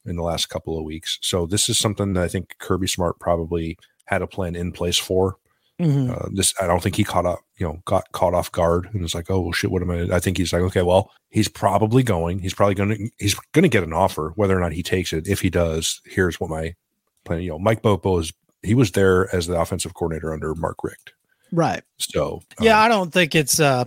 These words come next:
Speaker 2: any kind of high, I mean, Georgia fans can rip it apart if they want, and we know how soft Georgia fans have become. And go-, oh, man, by the way, you talk about kicking a hornet's <laughs> nest.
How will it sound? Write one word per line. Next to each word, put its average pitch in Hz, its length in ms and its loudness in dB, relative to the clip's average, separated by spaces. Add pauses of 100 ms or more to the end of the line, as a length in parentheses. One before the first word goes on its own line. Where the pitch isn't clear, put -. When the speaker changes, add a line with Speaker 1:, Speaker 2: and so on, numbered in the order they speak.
(120)
Speaker 2:
any 165 260 2
kind 160 300 0
of 123 140 0
high, 156 320 0
I 165 60 -6
mean, 147 220 0
Georgia 160 280 4
fans 131 320 2
can 139 140 2
rip 143 160 2
it 131 80 2
apart 143 280 2
if - 120 -8
they 135 120 -2
want, 131 480 2
and 131 160 0
we 135 120 2
know 139 120 4
how 131 140 0
soft 139 460 2
Georgia 139 260 2
fans 127 340 0
have 120 140 -8
become. 147 540 0
And 135 160 -4
go-, - 100 2 (100)
oh, 160 260 2
man, 135 280 0
by 160 180 2
the 135 120 -2
way, 135 300 2 (340)
you 185 100 -6
talk 220 160 4
about 156 240 2
kicking 196 240 0
a 123 60 0
hornet's 165 420 2
<laughs> - 0 -
nest. - 520 -2